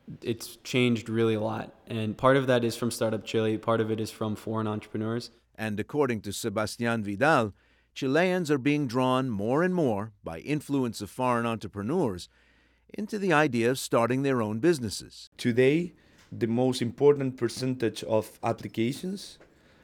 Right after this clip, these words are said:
Speaker 3: in Startup Chile, mainly, is Chileans. So forty percent of the applications are Chileans.
Speaker 2: That still means sixty percent of applicants to the Startup Chile program are foreigners,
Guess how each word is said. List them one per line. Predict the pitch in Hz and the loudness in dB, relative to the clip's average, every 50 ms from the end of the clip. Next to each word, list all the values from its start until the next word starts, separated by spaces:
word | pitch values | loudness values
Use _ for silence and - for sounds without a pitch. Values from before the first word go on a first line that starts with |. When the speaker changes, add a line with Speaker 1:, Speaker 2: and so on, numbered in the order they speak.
| _ - - | _ -16 -10
Speaker 3:
in | - 107 104 98 | -6 -6 -6 -6
Startup | - - 135 131 117 107 - - | 0 4 4 6 6 4 -2 -4
Chile, | - 113 101 98 98 101 - - - | -4 -4 -4 -4 -6 -8 -12 -14 -8
mainly, | - 110 113 120 123 113 101 98 104 110 - - _ - - _ - - | -4 -2 0 0 0 -2 -4 -6 -6 -8 -14 -20 _ -20 -20 _ -6 -6
is | - 107 - - | -4 -4 -4 -8
Chileans. | - - - 120 107 101 92 95 - - - - _ _ _ _ _ _ _ _ _ | -8 -4 -2 -2 -2 -4 -6 -10 -14 -16 -20 -20 _ _ _ _ _ _ _ _ _
So | - - 113 110 | 0 0 0 0
forty | - - - 156 175 175 165 151 | 0 0 2 4 4 4 4 2
percent | 139 131 - 139 131 127 | 0 0 0 0 -2 -2
of | 120 117 | 0 2
the | 120 | 2
applications | 113 110 107 104 120 127 127 - 127 120 | 2 2 0 -4 -4 -4 -4 -8 -8 -6
are | 117 107 | -6 -6
Chileans. | 95 - - 110 95 110 - - - - _ _ _ _ _ _ _ _ _ _ | -6 -4 -4 -4 -4 -4 -10 -14 -18 -20 _ _ _ _ _ _ _ _ _ _
Speaker 2:
That | - 104 117 113 - | -4 -4 -4 -4 -6
still | - - 110 104 98 | -6 -6 -4 -4 -4
means | 98 98 98 101 107 113 110 - | -6 -6 -8 -8 -8 -8 -8 -6
sixty | - - 147 160 - - - 190 175 | -6 -4 -4 -4 -4 -4 -8 -8 -8
percent | - - 165 147 - - 175 185 180 123 | -4 -2 -2 -2 -2 -2 -2 -2 0 0
of | 113 98 107 | -2 0 0
applicants | 107 104 104 - 104 92 - 113 139 139 - - | 0 -2 -2 -4 -8 -6 -6 -8 -8 -8 -10 -10
to | - 107 | -8 -8
the | 90 95 | -8 -8
Startup | - - - 147 131 127 120 110 - | -8 -2 2 2 4 4 2 0 -2
Chile | - - 135 123 113 107 | -4 -4 -2 0 0 -2
program | - - 123 147 175 147 117 107 104 113 127 139 123 | -2 0 2 2 2 2 0 -2 -4 -4 -6 -6 -6
are | 113 139 175 - | -4 -4 -4 -4
foreigners, | - - 151 175 202 175 117 95 85 92 113 - | -2 0 2 2 4 4 2 0 -4 -8 -10 -12